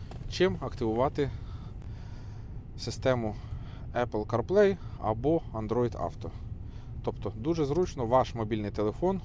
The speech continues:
у вас на екрані вашого авто. Йдемо далі. Е, ліміт швидкості та круїз-контроль.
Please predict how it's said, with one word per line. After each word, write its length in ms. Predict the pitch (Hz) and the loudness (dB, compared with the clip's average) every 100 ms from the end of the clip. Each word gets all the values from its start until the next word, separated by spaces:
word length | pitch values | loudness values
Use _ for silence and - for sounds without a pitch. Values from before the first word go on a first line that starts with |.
| - - | -6 -2
у 80 | |
вас 340 | 101 120 - - | 4 4 4 -2
на 160 | 104 | -2
екрані 440 | 98 110 120 127 113 - - - - | 0 2 2 0 -4 -6 -8 -10 -2
вашого 500 | 107 117 127 110 120 110 | 4 4 4 0 0 -2
авто. 360 | 110 - 80 - - - - - - - - - - - - - - - - - | -4 -4 -6 -6 -8 -10 -10 -10 -10 -10 -10 -10 -10 -10 -10 -10 -10 -10 -10 -2
Йдемо 360 | 120 151 160 139 | 4 6 6 6
далі. 300 | 101 95 90 - - - - - - - - | 6 4 -2 -6 -8 -8 -10 -10 -10 -10 -8
Е, 480 | 110 107 104 101 98 85 - - - - - - - | -4 0 2 2 0 -4 -8 -10 -12 -12 -10 -10 -4
ліміт 260 | 113 151 151 | -2 0 0
швидкості 540 | 170 175 - - 117 | 0 0 -2 -4 -4
та 180 | - 120 | 2 2
круїз-контроль. 680 | 120 117 - 110 107 98 | 4 0 0 -4 -4 -4